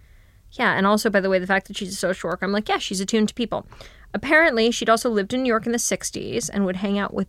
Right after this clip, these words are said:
Bob Dylan, et cetera, in a Chelsea hotel type environment. And then,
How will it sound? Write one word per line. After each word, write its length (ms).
Bob 260
Dylan, 320
et 140
cetera, 320
in 100
a 80
Chelsea 500
hotel 440
type 260
environment. 880
And 180
then, 340